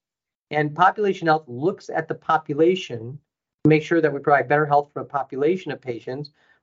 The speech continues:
But at the end of the day, our focus is on an individual care. Does that individual get better care? We wanna see lower total cost of care. We wanna see that increased, improved clinician experience,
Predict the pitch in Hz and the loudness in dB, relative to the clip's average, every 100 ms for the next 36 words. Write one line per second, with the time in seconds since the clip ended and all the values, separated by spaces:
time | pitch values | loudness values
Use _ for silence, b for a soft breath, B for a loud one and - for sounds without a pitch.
0 | - 185 196 214 240 220 196 202 170 - | 0 2 6 6 8 6 6 4 4 2
1 | 165 160 190 196 - 190 175 175 151 139 | -2 2 0 0 -2 -4 -2 0 0 -2
2 | 143 160 160 151 147 147 143 - 139 113 | -4 -4 0 -2 0 -2 -2 -2 0 -2
3 | 123 160 170 175 170 156 160 143 135 - | 0 -2 0 -4 0 2 4 2 -2 -2
4 | 131 120 120 - 120 113 _ _ _ _ | -4 -4 -8 -8 -10 -10 _ _ _ _
5 | _ _ _ _ 160 185 185 190 196 175 | _ _ _ _ 6 8 6 4 0 2
6 | 175 180 185 180 180 175 175 170 - 147 | 2 2 0 -2 -2 0 0 0 -2 -10
7 | - 117 107 - _ _ _ _ _ - | -8 -8 -8 -12 _ _ _ _ _ -4
8 | 147 160 160 160 175 165 156 147 165 165 | 4 4 4 0 0 4 4 2 -6 -8
9 | - 175 180 - - 151 147 175 170 170 | -8 -10 -10 -16 -12 -12 -2 0 0 -2
10 | 156 151 156 147 143 - 165 139 110 - | -4 -4 -4 -8 -6 0 0 0 -4 -14